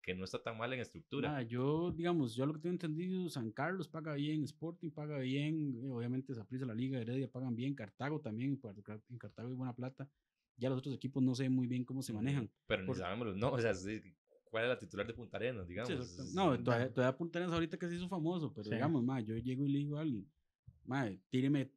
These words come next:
Speaker 2: cuatro nombres de, de, de, de más de Pérez Celedón".
Speaker 3: No, hombre, está difícil.
Speaker 2: Mae, es co-, es
Speaker 1: Es
Speaker 2: complicado.
Speaker 1: demasiado amateur, digamos. Por eso es que
Speaker 3: Sí.
Speaker 1: Keylor dice, yo escuchaba a Keylor diciendo, "Ey, yo cuando salí del país,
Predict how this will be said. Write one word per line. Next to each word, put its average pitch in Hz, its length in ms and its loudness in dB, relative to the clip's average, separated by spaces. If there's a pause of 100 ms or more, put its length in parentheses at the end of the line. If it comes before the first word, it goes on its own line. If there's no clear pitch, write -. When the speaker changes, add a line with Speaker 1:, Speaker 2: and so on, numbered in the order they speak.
(120)
Speaker 2:
cuatro 139 360 2
nombres 139 380 4
de, 104 260 -6
de, 98 340 -10
de, 101 180 -12 (100)
de 107 160 -4
más 120 200 -2
de 135 80 -2
Pérez 135 220 -4
Celedón". 120 480 -4 (180)
Speaker 3:
No, 135 320 4
hombre, 123 180 0
está 120 220 -8
difícil. 117 520 -4
Speaker 2:
Mae, 127 140 -4
es 117 100 -4
co-, 139 80 -2
es 113 160 -4
Speaker 1:
Es 95 140 0
Speaker 2:
complicado. 135 220 2
Speaker 1:
demasiado 127 260 4
amateur, 110 500 -4
digamos. 95 360 -8
Por 98 100 -2
eso 92 100 -4
es - 60 -12
que 127 80 -4
Speaker 3:
Sí. 113 60 -4
Speaker 1:
Keylor 127 280 0
dice, 95 460 -4
yo 85 100 -4
escuchaba 107 360 -4
a - 40 -6
Keylor 110 200 -6
diciendo, 104 340 -4
"Ey, 98 100 2
yo 85 140 -4
cuando 104 220 -2
salí 110 180 -2
del 117 140 -4
país, 131 580 -4